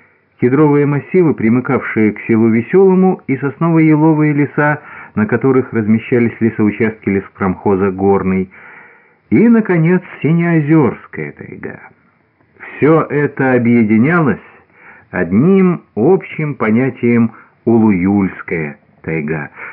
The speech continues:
которая, в свою очередь, была составной частью Улуюльского края,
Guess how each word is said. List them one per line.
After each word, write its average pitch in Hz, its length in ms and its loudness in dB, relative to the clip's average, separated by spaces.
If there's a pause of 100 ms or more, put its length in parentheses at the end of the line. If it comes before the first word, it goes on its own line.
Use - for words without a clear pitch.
которая, 107 420 0
в 120 100 -10
свою 139 300 2
очередь, 147 500 0
была 160 380 2
составной 147 520 0
частью 165 440 0
Улуюльского 165 680 2
края, 101 560 -2